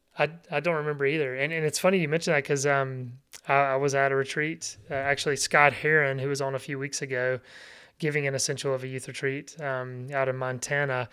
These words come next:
somebody brought, <laughs> okay, a scale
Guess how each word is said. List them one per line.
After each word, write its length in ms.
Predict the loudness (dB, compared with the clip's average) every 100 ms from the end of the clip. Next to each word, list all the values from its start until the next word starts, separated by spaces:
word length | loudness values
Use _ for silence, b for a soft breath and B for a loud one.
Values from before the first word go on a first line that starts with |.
| B B
somebody 580 | -2 2 4 6 6 6
brought, 580 | 2 4 4 2 -2 -6 b b _ -8 -6
<laughs> 480 | -6 -8 -16 -8 -4
okay, 280 | 0 0 0
a 160 | 0
scale 840 | 4 4 2 2 4 6 4 0